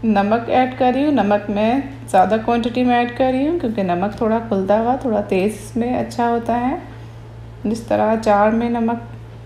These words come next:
खट्टा होता है, तेज़ होता है अचार, उसी तरह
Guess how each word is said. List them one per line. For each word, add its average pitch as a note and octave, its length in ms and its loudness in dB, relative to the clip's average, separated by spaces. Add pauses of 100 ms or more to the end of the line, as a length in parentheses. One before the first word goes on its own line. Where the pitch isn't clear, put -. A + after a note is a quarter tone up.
(100)
खट्टा A3+ 340 2
होता A3 280 2
है, A3+ 160 0
तेज़ A#3+ 280 2
होता A#3 240 0
है A#3 140 0
अचार, A3+ 400 2 (260)
उसी A#3 240 -2
तरह A#3+ 380 2